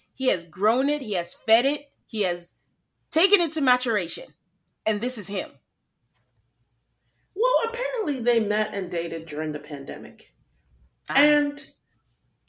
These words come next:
Speaker 2: I think that that makes a difference.
Speaker 1: Yes,
Speaker 2: When you're just
Speaker 1: I
Speaker 2: dating and sitting at home together and not going out,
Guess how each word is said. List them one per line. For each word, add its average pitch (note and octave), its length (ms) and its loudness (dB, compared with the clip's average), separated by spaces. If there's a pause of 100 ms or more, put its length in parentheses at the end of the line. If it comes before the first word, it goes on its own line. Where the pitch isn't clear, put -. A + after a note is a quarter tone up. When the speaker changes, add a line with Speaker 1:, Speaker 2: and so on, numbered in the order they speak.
Speaker 2:
I F4+ 120 -2
think A#4 340 2
that C#4+ 180 0
that - 340 0
makes E4 240 -6
a A4 140 0
difference. - 720 -8 (400)
Speaker 1:
Yes, G#3+ 160 0
Speaker 2:
When G4+ 100 4
you're A4 160 6
just G#4+ 160 4
Speaker 1:
I A3 60 2 (240)
Speaker 2:
dating D4+ 440 6
and G3 160 0
sitting D4 320 0
at A#3 140 0
home A3+ 240 -2
together C4 420 0
and F3 140 -2
not G#3+ 220 -2
going A3 260 0
out, A#3+ 540 0